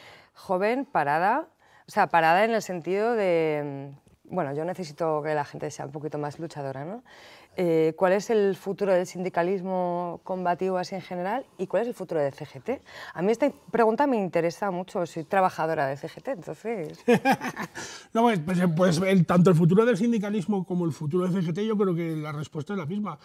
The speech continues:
Speaker 2: O sea, yo creo que, yo entiendo que lo que decida la gente que está dentro de las organizaciones,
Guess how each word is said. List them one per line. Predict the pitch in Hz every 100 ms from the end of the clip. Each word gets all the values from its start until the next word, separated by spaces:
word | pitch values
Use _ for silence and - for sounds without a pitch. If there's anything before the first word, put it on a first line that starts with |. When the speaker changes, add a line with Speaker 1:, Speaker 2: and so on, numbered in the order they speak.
| - - - - -
Speaker 2:
O | 143
sea, | 147
yo | 156
creo | 175 185
que, | 170 170
yo | 170
entiendo | 175 165 185 214
que | 220
lo | 196
que | 170 160
decida | 147 - 165 175 196 196 180 160 143 -
la | 156 135
gente | 113 - 160 151 202
que | 202 156
está | 170
dentro | 156 160 170
de | 160 156
las | 151 147 147 -
organizaciones, | 156 165 151 131 160 160 151 -